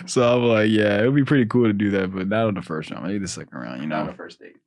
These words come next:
Speaker 1: Yeah, <laughs> basically not on a first date. You imagine a first date where you're doing an escape room. You're just,
Speaker 2: We're
Speaker 1: like,
Speaker 2: just snapping
Speaker 1: you're,
Speaker 2: at each other.
Speaker 1: you're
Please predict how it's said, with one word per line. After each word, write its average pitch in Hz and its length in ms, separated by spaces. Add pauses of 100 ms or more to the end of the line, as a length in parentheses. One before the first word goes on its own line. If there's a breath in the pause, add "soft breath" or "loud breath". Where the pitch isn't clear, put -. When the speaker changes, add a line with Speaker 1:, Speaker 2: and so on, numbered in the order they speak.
Speaker 1:
Yeah, 85 380
<laughs> - 20
basically 127 460
not 98 120
on 104 80
a 101 80
first 95 240
date. 117 120
You 165 100
imagine 113 400
a 101 40
first 101 300
date 98 200
where 98 100
you're 92 100
doing 95 220
an 90 100
escape 92 460
room. 101 320
You're 107 100
just, 113 220
Speaker 2:
We're 104 80
Speaker 1:
like, 98 80
Speaker 2:
just 90 100
snapping 98 220
Speaker 1:
you're, 127 140
Speaker 2:
at 123 80
each - 160
other. 127 140
Speaker 1:
you're 135 80